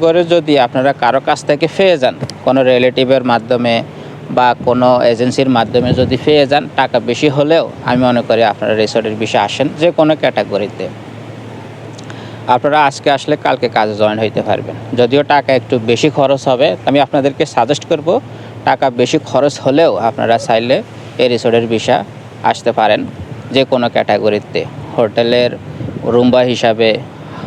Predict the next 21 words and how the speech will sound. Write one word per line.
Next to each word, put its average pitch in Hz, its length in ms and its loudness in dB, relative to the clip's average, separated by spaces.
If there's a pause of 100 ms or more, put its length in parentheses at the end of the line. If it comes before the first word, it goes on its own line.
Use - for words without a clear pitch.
(220)
অথবা 117 340 2 (200)
ওয়েটার 117 400 4
হিসাবে, 113 360 2 (580)
অথবা 120 240 4 (120)
গার্ডেন 113 320 2 (400)
ক্লিনার, 120 480 4 (480)
শেফ, 127 240 4 (160)
যে 160 80 4 (100)
কোনো 139 220 2
একটা 135 240 -2
ক্যাটাগরিতে 113 600 2
আসলে - 180 -2 (160)
চলে। 156 220 2 (680)
সার্ভিস 135 360 0
চার্জও 156 300 2 (140)
অনেক 135 240 2 (600)
বেশি 135 160 2 (100)
পাওয়া 139 200 6 (100)
যায়, 139 140 0 (360)
স্যালারি 135 420 2
তো 151 80 2